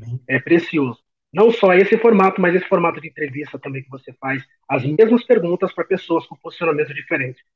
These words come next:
Speaker 2: É, nós vamos tratar aqui, ó, em alguma pergunta sobre a divergência, a diversidade. Eu acredito que é importante, né, termos pontos de vista diferentes, convergindo sempre para o crescimento do reino de Deus.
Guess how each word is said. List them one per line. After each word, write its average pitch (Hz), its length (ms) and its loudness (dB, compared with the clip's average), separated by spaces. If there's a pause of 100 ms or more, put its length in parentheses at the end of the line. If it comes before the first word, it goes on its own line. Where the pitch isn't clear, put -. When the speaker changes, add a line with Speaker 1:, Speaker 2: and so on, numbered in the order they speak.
(240)
Speaker 2:
É, 135 80 -6
nós 139 140 2
vamos 143 180 2
tratar 139 300 -6
aqui, 127 360 -4 (220)
ó, 135 220 -2
em 135 160 -2
alguma 127 320 -2
pergunta 139 520 -4 (240)
sobre 139 260 -2
a 135 40 0
divergência, 143 800 0
a 135 40 -6
diversidade. 139 600 -6 (300)
Eu 151 120 0
acredito 175 360 -8
que 180 180 0
é 196 100 6
importante, 226 720 2
né, 135 220 -2 (160)
termos 156 280 -4
pontos 240 340 4
de 196 80 4
vista 165 220 -4
diferentes, 165 500 2 (240)
convergindo 147 600 0
sempre 151 380 0
para 151 180 -8
o 135 60 -10
crescimento 135 480 -4
do 135 100 -4
reino 127 220 -2
de 143 100 -10
Deus. 107 220 -10